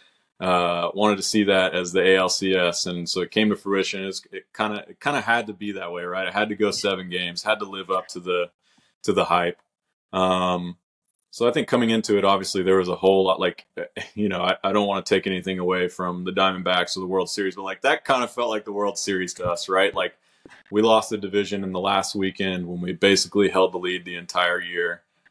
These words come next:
I think that really bothered a lot of guys. Um, you know, for whatever reason, it must have been, must have been, you know, divine. I don't know what you wanna call it, but, uh,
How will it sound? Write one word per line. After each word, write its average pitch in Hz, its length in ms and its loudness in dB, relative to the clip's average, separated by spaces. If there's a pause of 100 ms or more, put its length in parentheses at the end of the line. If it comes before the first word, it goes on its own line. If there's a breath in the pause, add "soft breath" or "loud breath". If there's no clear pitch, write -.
(160)
I 90 60 -8
think 87 200 -6
that 92 140 4
really 92 220 2
bothered 90 340 2
a 87 60 0
lot 87 160 2
of 85 80 0
guys. 85 640 0
Um, 82 540 -2 (1400)
you 104 100 6
know, 95 440 6 (640)
for 113 200 -2
whatever 131 360 4
reason, 147 540 -4 (640)
it 95 160 -10
must 117 240 2
have 107 140 -4
been, 104 380 2 (1000)
must 117 300 0
have 101 100 -2
been, 110 240 6 (140)
you 98 100 -2
know, 82 360 -2 (1300)
divine. 107 540 6
I 117 80 6
don't 117 140 2
know 110 100 0
what 110 140 2
you 107 100 -2
wanna 104 160 -2
call 101 300 2
it, 90 100 -4
but, 101 380 -2
uh, 95 300 0